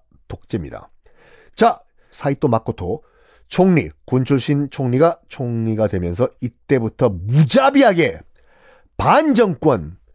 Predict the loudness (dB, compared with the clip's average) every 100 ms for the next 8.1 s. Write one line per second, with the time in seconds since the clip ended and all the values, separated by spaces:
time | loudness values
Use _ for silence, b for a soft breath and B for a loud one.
0 | _ _ _ _ _ -4 0 2 0 _
1 | _ _ _ _ _ _ _ b b b
2 | 0 4 4 4 2 0 -2 -12 _ _
3 | _ _ 0 2 4 2 0 2 0 0
4 | -6 _ _ -20 _ _ _ _ _ _
5 | -6 -4 -2 -2 -4 -6 _ _ _ _
6 | _ _ _ _ _ _ _ _ _ -16
7 | -6 -4 -2 0 0 0 0 2 2 0
8 | -2